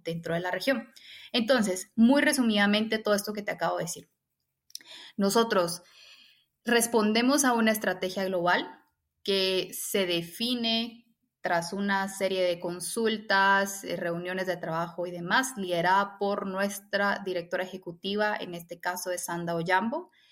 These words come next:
Y bueno, entonces todas las oficinas que nos ubicamos a lo largo del mundo respondemos a esta estrategia global.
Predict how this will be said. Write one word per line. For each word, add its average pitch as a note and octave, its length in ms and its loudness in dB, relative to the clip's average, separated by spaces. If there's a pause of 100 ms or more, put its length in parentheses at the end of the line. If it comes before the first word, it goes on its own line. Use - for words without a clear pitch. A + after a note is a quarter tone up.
(180)
Y G#3 120 -4
bueno, A3 200 2
entonces F#3+ 420 -4
todas C4 280 4
las C4 160 0
oficinas B3 560 -2
que E3+ 100 -8
nos E3+ 160 -6
ubicamos E3+ 580 -4
a D#3 60 -10
lo D#3 120 -6
largo F#3 320 0
del A3 120 0
mundo B3 320 -2
respondemos A#3+ 800 -2
a G3 120 0
esta F#3 200 -6
estrategia F3 640 -6
global. E3+ 340 -8